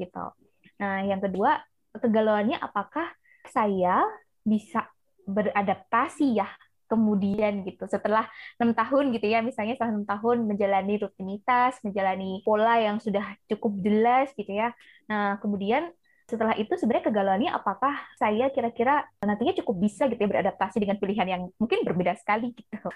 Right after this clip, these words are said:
Nah, lebih ke kebingungannya atau opsi-opsi, oh, bukan opsi, tapi lebih ke kebingungan itu nantinya yang membuat kira-kira, eh, resign nggak ya? <laughs> Gitu.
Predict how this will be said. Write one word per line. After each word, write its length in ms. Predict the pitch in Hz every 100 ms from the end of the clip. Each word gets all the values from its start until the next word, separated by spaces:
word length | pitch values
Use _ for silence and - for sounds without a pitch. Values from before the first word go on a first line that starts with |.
| -
Nah, 120 | 214 196
lebih 360 | 208 208 220 214
ke 160 | 220 214 208 208 - _
kebingungannya 920 | - 202 202 208 208 202 202 208 247 -
atau 760 | 214 - 208 196 196 190 185 _
opsi-opsi, 920 | 214 - - - 214 - - 233 240 - _ -
oh, 100 | 214
bukan 240 | 208 214 -
opsi, 320 | 302 - 214
tapi 280 | 208 196 262
lebih 200 | 214 220
ke 120 | 226 220
kebingungan 480 | 208 202 196 208
itu 240 | 220 269 269
nantinya 720 | 220 214 208 196 190 180 180 - _ _ _ _
yang 160 | 226 220
membuat 440 | 214 208 220 233 - _ -
kira-kira, 600 | 247 233 262 311 359 - _ _ -
eh, 600 | 226 220 214 208 202 208 208 - -
resign 240 | 226 233 349
nggak 140 | 190 165
ya? 120 | 185
<laughs> 720 | 311 220 220 262 233 - 185 180
Gitu. 320 | 180 - 170